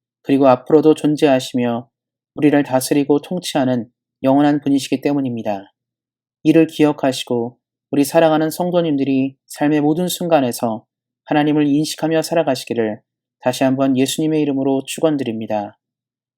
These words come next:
기도하겠습니다. 위대하고 강하신 하나님, 우리가 이 땅을 살면서 영원하지 않은 사람을 두려워하지 않게 하시고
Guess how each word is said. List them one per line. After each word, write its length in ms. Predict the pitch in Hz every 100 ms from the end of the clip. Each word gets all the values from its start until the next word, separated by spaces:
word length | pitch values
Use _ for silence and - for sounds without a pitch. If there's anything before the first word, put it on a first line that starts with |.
| _
기도하겠습니다. 960 | - 147 143 135 131 127 113 104 101 - _ _ _ _ _ _ -
위대하고 440 | 156 165 151 156
강하신 480 | 156 139 143 - 147
하나님, 500 | 143 131 120 113 104 _ _ _ _ -
우리가 240 | 131 147
이 180 | 147 147
땅을 240 | 165 160 160
살면서 800 | 165 160 143 135 135 127 131 - _ _ _
영원하지 460 | 131 139 151 151 147
않은 200 | 135 147
사람을 420 | - 165 151 147
두려워하지 440 | 147 143 147 135 131
않게 280 | 117 -
하시고 520 | 123 113 - 110 101